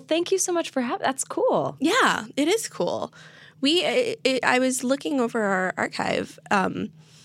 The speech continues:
Speaker 2: and I suppose this is the right moment for me to plug the archive to our listeners. If you haven't listened to every single episode of The Upsell, of course, they are all at itunes dot com slash eater or eater dot com slash upsell. But, um,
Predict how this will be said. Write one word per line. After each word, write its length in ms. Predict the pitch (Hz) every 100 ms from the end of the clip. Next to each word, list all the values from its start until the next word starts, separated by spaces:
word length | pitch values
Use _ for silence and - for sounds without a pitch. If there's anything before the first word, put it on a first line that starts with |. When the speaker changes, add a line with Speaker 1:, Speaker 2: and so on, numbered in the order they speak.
| - -
Speaker 2:
and 80 | 196
I 60 | 202
suppose 320 | 208 196 190
this 180 | 196 185
is 100 | 196
the 80 | 180
right 200 | 170 190
moment 400 | 185 185 - -
for 100 | 185
me 140 | 180
to 80 | -
plug 260 | - 214 208
the 100 | 208
archive 300 | 208 185 -
to 120 | 185
our 80 | 170
listeners. 400 | 180 - 175 196
If 180 | 190 185
you 120 | 185
haven't 260 | 196 190
listened 220 | 180 190 190
to 80 |
every 160 | - 202
single 180 | - -
episode 260 | - -
of 60 | -
The 80 | -
Upsell, 320 | - - -
of 80 | -
course, 240 | - 196
they 140 | - -
are 80 |
all 100 | -
at 100 | 101
itunes 380 | - - - 208
dot 140 | - -
com 180 | - -
slash 280 | - -
eater 280 | 202 202 196 - - - - -
or 100 | 196
eater 260 | 226 208
dot 160 | 196 185
com 200 | 190 185
slash 240 | 175 180
upsell. 420 | - - 92 185 - - - -
But, 240 | 262 233 - 233
um, 460 | 226 214 208 208